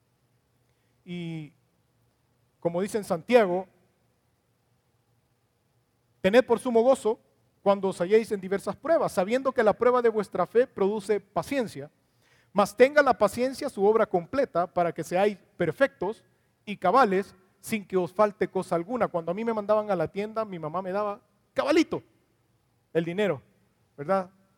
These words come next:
Para que yo no tuviera problema. A veces hasta se lo meten en una bolsita, va, "Dale esto, va cabal, cabalito", ¿verdad? O usted dice, o le da un montón de, de fichas de sencillo, le dicen, a, a, a la persona que le recibe y dice, "Cuéntelo".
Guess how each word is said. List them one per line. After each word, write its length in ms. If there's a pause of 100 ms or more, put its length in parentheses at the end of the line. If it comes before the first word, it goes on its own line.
(240)
Para 160
que 100
yo 100
no 80
tuviera 260
problema. 460
A 40
veces 140
hasta 200
se 100
lo 60
meten 240
en 40
una 100
bolsita, 480
va, 240
"Dale 240
esto, 240 (500)
va 120 (100)
cabal, 340 (220)
cabalito", 500 (560)
¿verdad? 260
O 220
usted 200
dice, 380
o 80
le 80
da 80
un 60
montón 280
de, 140 (100)
de 120
fichas 560 (560)
de 80
sencillo, 520
le 120
dicen, 280 (440)
a, 400
a, 220
a 40
la 120
persona 420
que 120
le 80
recibe 360
y 20
dice, 120
"Cuéntelo". 440